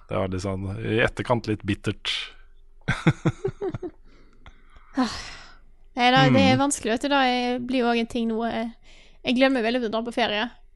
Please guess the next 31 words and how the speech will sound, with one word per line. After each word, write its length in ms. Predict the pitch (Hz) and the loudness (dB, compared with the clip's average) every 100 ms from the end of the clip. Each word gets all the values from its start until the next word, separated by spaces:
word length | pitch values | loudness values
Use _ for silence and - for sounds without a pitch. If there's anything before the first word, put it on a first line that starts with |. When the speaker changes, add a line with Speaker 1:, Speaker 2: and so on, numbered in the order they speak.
| - | -16
Speaker 2:
Eh, 520 | 262 269 262 269 294 294 - - - - - - - - - - - - - | -10 -8 -8 -10 -12 -16 -20 -20 -20 -20 -20 -20 -20 -20 -20 -20 -20 -20 -6
men 120 | 247 | 0
da 80 | 247 | 0
blir 220 | 247 294 | 4 4
det 100 | 269 226 | 4 4
jo, 100 | 247 233 | 4 4
det 140 | 240 | 2
blir 180 | 269 214 | 2 2
mindre 240 | 240 226 | 2 0
tid 160 | 233 226 | -2 -4
til 80 | 226 | 0
spilling, 360 | 233 233 220 233 | 2 2 2 -2
fordi 280 | - 233 220 | -4 -2 -2
jeg 220 | - 240 - - - | -4 -6 -14 -20 -20
skal 260 | - - 220 | -20 -4 -2
rundt 180 | 220 233 | -2 -4
og 60 | |
besøke 460 | 233 - 233 - - - - - - | -4 -4 -4 -6 -10 -12 -20 -20 -10
så 120 | 254 | -6
mye 180 | 240 247 | -6 -6
folk. 340 | 233 262 - - - - - - - - - | -8 -10 -14 -20 -20 -20 -20 -20 -20 -20 -12
Eh. 220 | 269 262 254 - - - - - - - - - - | -8 -8 -10 -18 -20 -20 -20 -20 -20 -20 -20 -18 -4
Speaker 1:
Jeg 100 | 127 | 2
kommer 160 | 147 139 | 2 4
sannsynligvis 440 | 165 - 120 110 | 2 2 2 2
til 80 | 131 | 2
å 100 | 131 | 0
få 240 | - 120 117 | 2 2 4
noen, 300 | 120 117 120 | 2 2 2
eh, 140 | 120 | 2
dager, 480 | 117 110 87 101 104 | 4 4 2 -2 0